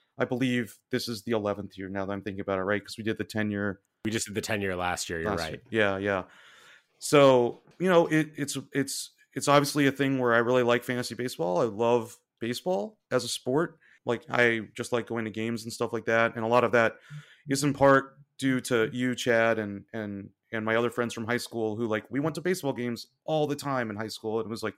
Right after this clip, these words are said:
Speaker 2: Yeah.
Speaker 1: a really good Cleveland team to watch and really fun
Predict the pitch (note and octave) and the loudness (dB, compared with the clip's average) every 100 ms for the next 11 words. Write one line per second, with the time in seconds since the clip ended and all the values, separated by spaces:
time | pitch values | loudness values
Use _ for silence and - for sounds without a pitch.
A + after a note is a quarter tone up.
0 | - D#2+ D#2 - _ _ _ - B2 G#2+ | -12 -12 -12 -14 _ _ _ 4 6 6
1 | C#3+ C#3+ C#3 C3 A#2+ - - C3 B2 A#2 | 4 4 4 4 4 -2 -4 0 0 -2
2 | B2 A#2+ A#2 A2 G#2+ - A2+ A2 A2 A2 | -4 -4 -4 -8 -14 -8 0 4 4 0
3 | - G#2+ G#2 G2 _ _ C#3+ C#3+ - B2+ | -4 -6 -8 -12 _ _ 4 4 2 2
4 | B2 A2+ A2 A2 | 2 0 -4 -10